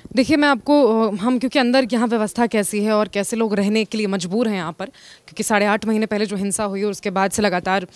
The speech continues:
लोगों को अपना घर छोड़ना पड़ा, हज़ारों घर आग के हवाले हो गए, मंदिर, मस्जिद, चर्च, पुलिस थाने, सब कुछ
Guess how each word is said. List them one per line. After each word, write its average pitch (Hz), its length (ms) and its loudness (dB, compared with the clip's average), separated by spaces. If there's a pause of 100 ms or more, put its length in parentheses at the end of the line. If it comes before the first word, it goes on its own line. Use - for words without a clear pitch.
(880)
लोगों 202 240 -2
को 220 60 -4
अपना 220 160 -4
घर 214 200 0
छोड़ना 214 320 -2
पड़ा, 196 180 0
हज़ारों 226 460 2
घर 208 260 0 (680)
आग 214 180 4
के - 120 -4
हवाले 208 300 0
हो 208 140 -2
गए, 190 180 -4 (760)
मंदिर, 220 400 2
मस्जिद, 220 420 0
चर्च, 233 400 2
पुलिस 226 400 0
थाने, 226 300 2
सब 262 280 -2
कुछ - 320 2